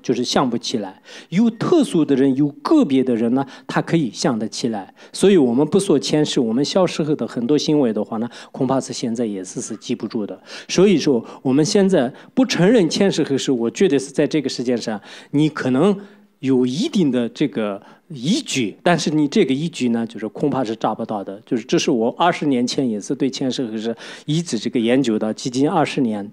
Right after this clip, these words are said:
在这个过程当中也召集了很多国内外和东西方的一些这个各种各样的一些依据，但我认为呢，就是依据是充分的，就是然后不存在前世后世的依据呢，就是找不到的。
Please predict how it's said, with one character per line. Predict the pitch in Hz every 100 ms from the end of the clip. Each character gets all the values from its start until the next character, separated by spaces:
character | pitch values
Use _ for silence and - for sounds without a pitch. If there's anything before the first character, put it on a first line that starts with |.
| _
在 | 143
这 | 139 160
个 | 147
过 | 147
程 | 139 127
当 | 117
中 | 120 123 - -
也 | 143 131
召 | 185 160
集 | 135
了 | 120 113
很 | - 110
多 | 127
国 | 131 156
内 | 120 123
外 | 123 117
和 | 120
东 | - 135
西 | 127 151
方 | 127 107
的 | 110
一 | 110
些 | 104 143 120 - - -
这 | - 131
个 | 110 107 104 104 - -
各 | -
种 | 135 139
各 | 135
样 | 139 120
的 | 107
一 | 107 117
些 | - 123 104
依 | 127 170
据， | - 135 95 - -
但 | 160
我 | 123 113 - -
认 | 135 190 185
为 | 120
呢， | 120
就 | 127 101
是 | 101
依 | 123 175
据 | - 120
是 | -
充 | - 143 113
分 | 120 101
的， | 95
就 | -
是 | 95
然 | 131
后 | 135 135 - - -
不 |
存 | 180 190 202
在 | 143
前 | 139 151
世 | 135
后 | 120
世 | 117 123
的 | 107
依 | 120 131
据 | 120
呢， | 107 107
就 | -
是 | 95 92
找 | - 110
不 | 113
到 | 113 95
的。 | - 95